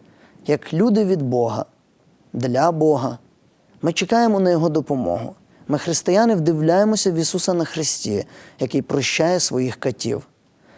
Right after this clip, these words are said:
Завдяки цьому ми вчимося від нашого вчителя прощати і просити про прощення словами Господньої молитви.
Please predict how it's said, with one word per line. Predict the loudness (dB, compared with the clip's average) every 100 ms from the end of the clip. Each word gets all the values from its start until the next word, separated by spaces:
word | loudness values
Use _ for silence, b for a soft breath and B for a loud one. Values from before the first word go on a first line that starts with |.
| b b
Завдяки | -2 0 2 0 -2
цьому | 0 2 4 4
ми | 2
вчимося | 0 0 0 0 0
від | 0 0
нашого | 0 0 0
вчителя | 0 0 2 0
прощати | 0 -2 -2 -2 -2 -2 -6
і |
просити | -4 -4 -2 -4 -4
про | -6 -6
прощення | -2 -2 0 0 0 0 B B
словами | -4 0 2 2 2
Господньої | 0 -4 -2 -2 -2 -4
молитви. | -4 -4 -4 -4 -8